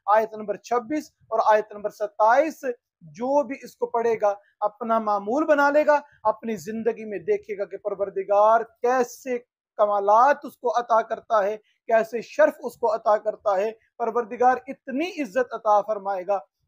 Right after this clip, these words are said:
कि वो इंसान की सोचों से बालातर होगी। परवरदिगार से दुआ है कि परवरदिगार ने हमें जो अशरफ मखलूक बनाया है, परवरदिगार हमें इस शर्फ को बाकी रखने की तौफीक अता फरमाए। अपने मामलात में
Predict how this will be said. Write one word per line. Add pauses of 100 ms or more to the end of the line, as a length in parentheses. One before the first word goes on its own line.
कि
वो
इंसान
की
सोचों
से
बालातर
होगी। (1040)
परवरदिगार
से
दुआ
है (420)
कि
परवरदिगार
ने
हमें
जो
अशरफ
मखलूक
बनाया
है, (300)
परवरदिगार
हमें
इस
शर्फ (140)
को
बाकी
रखने
की
तौफीक
अता
फरमाए। (360)
अपने
मामलात
में